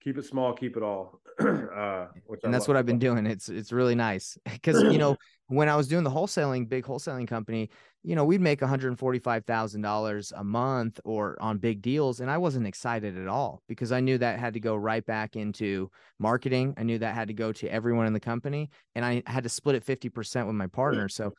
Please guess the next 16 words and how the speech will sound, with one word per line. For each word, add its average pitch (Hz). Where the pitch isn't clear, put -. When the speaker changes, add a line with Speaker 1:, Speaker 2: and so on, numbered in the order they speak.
Speaker 2:
at 123
the 123
end 175
of 110
things, 110
like, 110
that's 123
not 143
that, 104
it 117
really 135
wasn't 117
that 104
much 107
money 117
for 95